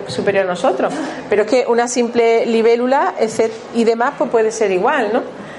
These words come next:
Y, y, y como, como que tengamos en cuenta incluso a, a, a, a seres pequeñitos, que tengamos en cuenta arañas, escorpiones, que cada uno tiene su función en la Tierra. Siguiente. Fijaros, aquí hay varias seguidas que son imágenes. Te parece una abeja. Siguiente.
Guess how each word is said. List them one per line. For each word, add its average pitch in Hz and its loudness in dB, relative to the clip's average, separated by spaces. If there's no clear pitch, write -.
Y, 233 2
y, 226 0
y 220 0
como, 220 0
como 214 0
que 214 2
tengamos 220 0
en 254 0
cuenta 262 2
incluso 247 2
a, 214 2
a, 185 0
a, 160 -4
a 175 -6
seres 226 0
pequeñitos, 233 0
que 214 2
tengamos 202 0
en 220 0
cuenta 240 0
arañas, 254 0
escorpiones, 226 0
que 226 2
cada 196 2
uno 240 2
tiene 254 2
su 247 0
función 208 0
en 196 2
la 185 2
Tierra. 170 -2
Siguiente. 254 2
Fijaros, 220 2
aquí 214 2
hay 240 4
varias 233 2
seguidas 226 4
que 220 -6
son 220 0
imágenes. 254 2
Te 226 -6
parece 208 0
una 214 2
abeja. 254 2
Siguiente. 240 2